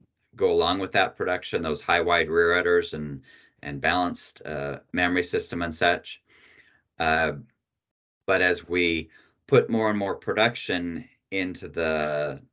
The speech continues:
the Jersey, we've gotta make sure that she continues to have that strength. And so we need to balance that.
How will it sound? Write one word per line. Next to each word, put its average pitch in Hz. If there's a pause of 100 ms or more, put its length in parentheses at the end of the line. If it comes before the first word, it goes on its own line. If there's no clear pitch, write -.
(520)
the 90
Jersey, 107
we've 92
gotta 90
make 90
sure -
that 85
she 87
continues 87
to 82
have 85 (440)
that -
strength. 101
And 82
so 95
we 90
need 92
to -
balance 90
that. 65